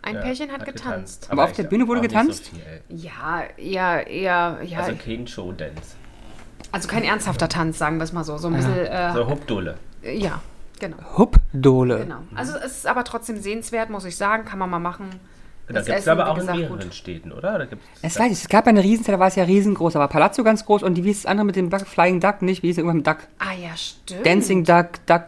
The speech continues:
Speaker 3: Dance, ich weiß nicht mehr. Dieses war noch zwei riesengroß, die waren ganz Deutschland und, äh, total beliebt. Und dann ist es ja, dieses Duck-Ding, glaub ich, gibt's schon gar nicht mehr.
Speaker 1: Das stimmt.
Speaker 3: <clears throat> Hieß doch irgendwas mit Duck, oder?
Speaker 1: Ich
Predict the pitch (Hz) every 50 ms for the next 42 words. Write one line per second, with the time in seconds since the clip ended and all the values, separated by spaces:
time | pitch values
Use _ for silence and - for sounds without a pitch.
0 | - - - 170 170 165 165 165 165 - 156 175 170 160 156 147 147 160 165 160
1 | 160 - - 175 170 180 175 175 - - 180 202 196 196 220 226 214 208 - 185
2 | 202 196 - 175 165 165 165 175 196 196 - 175 175 190 185 202 190 170 151 165
3 | 165 156 156 - - 143 143 175 - 180 170 165 160 175 175 165 156 147 147 135
4 | 151 175 180 190 - - 185 175 - 180 175 170 - - - - - 160 156 151
5 | - - - 180 - - 202 180 170 156 151 156 - 190 - - 269 247 262 262
6 | 269 269 262 - 269 277 294 330 370 - - - - - - - - - - -
7 | - - - - - 247 240 196 - - - - - - - 190 196 269 - 415
8 | 330 190 180 147 165 139 - 139 131 - 165 226 311 349 339 - - - - -
9 | - - - - - - - - -